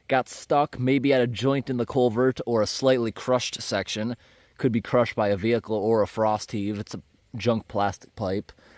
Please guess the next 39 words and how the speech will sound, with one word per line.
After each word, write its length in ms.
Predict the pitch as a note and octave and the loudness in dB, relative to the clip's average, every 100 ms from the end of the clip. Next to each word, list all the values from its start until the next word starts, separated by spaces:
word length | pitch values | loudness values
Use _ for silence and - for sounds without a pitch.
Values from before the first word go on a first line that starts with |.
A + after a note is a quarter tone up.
| - - | -20 -20
So 480 | - - A2 G#2 G#2+ - - _ _ _ _ _ _ _ _ _ _ _ _ _ _ _ - | -4 2 4 4 2 -6 -20 _ _ _ _ _ _ _ _ _ _ _ _ _ _ _ -6
we 120 | A#2 | -4
had 400 | G#2 G2+ B2+ B2+ | -4 -2 4 4
a 80 | G#2 | 4
gigantic 880 | G2+ C#3 C3+ C3 A#2 C3 B2 A#2 - | 2 4 6 4 0 -2 -2 -4 -6
stick 640 | - - D3+ C3+ - - - | -8 2 4 4 0 -14 -2
that 120 | G#2+ | 0
was 200 | G#2 F#2 | 0 0
maybe 260 | A2+ G#2+ G#2 | 0 0 -4
twenty 320 | - B2+ A#2 | -2 0 0
feet 300 | - B2 A2+ | 0 0 2
long. 260 | A#2 B2 | 4 4
I 80 | A2+ | 2
was 140 | G#2+ G2+ | 0 -2
jamming 420 | G2 B2 A#2 A2+ | 0 0 2 2
back 320 | A#2 A2+ - | 4 2 2
and 100 | G#2+ | -6
forth 320 | - A#2+ A2 | -2 0 0
inside 440 | A2 G#2 B2+ B2 G2 | -2 0 2 4 2
the 40 | |
pipe, 400 | - B2 A#2 - - - - - | -2 2 2 -2 -12 -20 -20 -6
and 80 | G#2+ | -6
that's 140 | G2+ | -2
how 160 | A2+ G2+ | 2 2
I 100 | G2 | 2
got 260 | A2 A2 | 2 2
it 120 | G#2+ | 2
undone. 520 | G#2+ G#2+ A#2 A#2+ A#2 A#2 - - - - - - - | 0 2 2 2 0 -4 -10 -20 -20 -20 -20 -20 -6
You 80 | |
see 380 | A#2 - C3+ C3 - - - | -2 4 6 4 0 -12 0
all 140 | A#2+ | 2
the 80 | A2+ | 2
growth 420 | G#2 A#2 C3 B2 | 0 4 4 6
of 180 | B2+ A2+ | 0 2
iron 280 | A#2 B2 A#2+ | 2 2 2
oxidizing 640 | A2+ - A#2 A#2+ A#2 A2+ | 0 -2 0 2 2 2
bacteria 640 | A2 A2 - - B2+ B2+ C3 | 2 0 0 0 2 4 4
in 120 | C3 | 2
there. 240 | C3 C3+ | 2 0